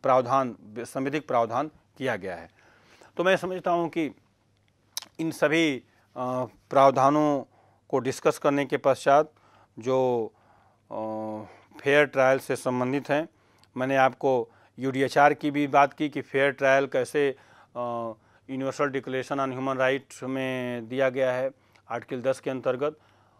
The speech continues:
और, अ, निर्दोषता की उपधारा क्या है,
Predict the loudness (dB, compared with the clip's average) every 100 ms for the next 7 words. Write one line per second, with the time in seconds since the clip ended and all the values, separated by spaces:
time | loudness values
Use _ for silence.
0 | _ -2 2 0 -2 -10 _ _ -12 -12
1 | -8 -6 -4 -6 -4 2 2 2 -6 0
2 | 4 4 4 2 2 0 -6 _